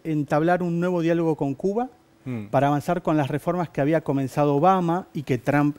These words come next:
Speaker 1: echó para atrás, o sea, normalizar la relación. Con Venezuela yo no veo mucha diferencia. Eh, Biden también tiene una mirada muy negativa de Venezuela. Puede tener una mirada más humanitaria,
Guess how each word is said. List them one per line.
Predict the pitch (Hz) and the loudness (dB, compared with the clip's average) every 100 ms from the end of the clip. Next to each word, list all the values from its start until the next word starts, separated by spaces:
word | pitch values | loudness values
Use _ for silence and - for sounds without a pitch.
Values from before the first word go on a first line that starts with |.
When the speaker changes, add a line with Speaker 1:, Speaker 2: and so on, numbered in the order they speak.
| - | -6
Speaker 1:
echó | 131 - 131 | -6 -4 -2
para | 123 | -2
atrás, | 113 123 156 208 | -2 -2 -4 -4
o | 135 | -6
sea, | 156 | -2
normalizar | 147 143 135 135 131 - 170 | 0 2 0 0 0 2 2
la | 165 | 2
relación. | 135 123 117 - 156 220 - - - - - | 0 -2 -4 -4 -6 -6 -14 -20 -20 -20 0
Con | 202 208 | 4 6
Venezuela | 226 220 302 269 | 6 4 6 4
yo | - 208 | 4 0
no | 185 | 2
veo | 175 170 | 2 2
mucha | 160 151 139 | 0 0 -2
diferencia. | 120 123 120 190 190 - 175 226 _ _ _ - | -2 -4 -2 -2 -4 -8 -8 -10 _ _ _ -10
Eh, | 120 110 | -4 -2
Biden | 120 135 131 | 0 0 0
también | 120 123 131 | -2 -2 -2
tiene | 127 | -2
una | 117 | -2
mirada | 113 120 | -2 -2
muy | 120 120 | -2 -4
negativa | 120 110 110 156 | -4 -4 0 2
de | 131 | 2
Venezuela. | 117 - 185 202 | -2 -2 2 4
Puede | - 214 | 6 4
tener | - 185 | 4 2
una | 196 175 | 2 2
mirada | 160 170 | 4 2
más | 170 - | 2 -2
humanitaria, | 156 135 131 117 170 208 233 240 | 0 0 0 2 2 2 -2 -6